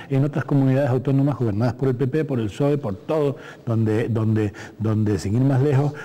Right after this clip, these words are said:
el catastro está en tiempo real en la red y lo ves entero y sabes quién es y quién no es y quién cambia la propiedad, etcétera, etcétera. Pero no para llevar a nadie a la cárcel. El mundo de lo privado tiene sus reglas y es fantástico,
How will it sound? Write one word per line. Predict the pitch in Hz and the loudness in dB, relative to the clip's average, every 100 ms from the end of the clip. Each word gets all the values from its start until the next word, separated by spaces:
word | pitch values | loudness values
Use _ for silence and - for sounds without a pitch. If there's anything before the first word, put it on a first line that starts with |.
| - | -8
el | 120 | -4
catastro | 107 120 135 - 143 | -2 -2 -2 -2 -2
está | 139 - 135 | -2 0 0
en | 123 | 2
tiempo | 135 113 | 2 2
real | 123 127 131 | 2 2 2
en | 131 | 2
la | 123 | 2
red | 117 123 127 | 2 0 0
y | 151 | 0
lo | 120 | 2
ves | 117 113 | 2 0
entero | 120 131 123 | 0 0 0
y | 120 | 0
sabes | 120 117 | 0 -2
quién | 127 117 | 0 0
es | 120 | 2
y | 120 | 0
quién | 120 113 | 0 0
no | 113 | 2
es | 120 113 | 2 0
y | |
quién | 113 - 127 117 | -2 -4 -4 -2
cambia | 120 120 | 0 0
la | 117 | 0
propiedad, | 104 101 101 110 | -4 -8 -8 -8
etcétera, | - 92 107 98 92 | -8 -8 -8 -8 -10
etcétera. | 82 95 - - | -10 -14 -12 -6
Pero | 95 | -2
no | 92 | 0
para | 147 | 0
llevar | 165 131 | 0 0
a | |
nadie | 110 117 | 0 0
a | |
la | 120 | -2
cárcel. | 208 196 - 90 - - | -2 -4 -4 -8 -8 -8
El | 95 | -2
mundo | 92 127 131 | 2 2 4
de | 135 | 2
lo | 131 | 2
privado | 117 127 120 180 139 | 2 0 2 0 -2
tiene | - 110 | -2 -6
sus | - 104 | -4 -6
reglas | 113 156 123 | -4 -2 -2
y | |
es | 107 | -4
fantástico, | 90 85 82 - - | -6 -8 -10 -10 -18